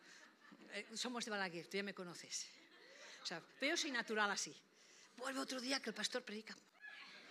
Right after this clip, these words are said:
Pero es verdad. Bueno, va. No, pobrete, ¿eh? Porque es la primera vez que viene. Ahora cuando saldrá de aquí dirá, "Hostia, esta mujer, nene, eh, nene". Ah, vale.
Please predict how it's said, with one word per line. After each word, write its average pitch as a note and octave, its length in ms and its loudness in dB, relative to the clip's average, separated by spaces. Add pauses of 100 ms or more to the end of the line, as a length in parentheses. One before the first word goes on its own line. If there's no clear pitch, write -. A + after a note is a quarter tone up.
(960)
Pero D#4 140 12
es B3+ 60 4
verdad. A#3+ 300 4 (140)
Bueno, D#4 200 12
va. B3+ 200 10 (1800)
No, F#3 120 2
pobrete, F#3 640 6
¿eh? G#3 60 2
Porque F#3+ 220 -2
es F#3+ 60 2
la F#3+ 60 2
primera G3 240 0
vez F#3 120 4
que F#3 140 2
viene. F#3 480 2 (580)
Ahora F#3+ 260 8
cuando G3+ 240 0
saldrá G#3+ 220 4
de G#3 60 4
aquí G#3+ 160 2
dirá, G3+ 220 8
"Hostia, G3+ 320 2
esta - 200 2
mujer, G3 600 6
nene, G#3 380 8 (580)
eh, A#3 180 12
nene". C#4+ 220 12 (720)
Ah, A#3 220 12 (840)
vale. A#3+ 320 12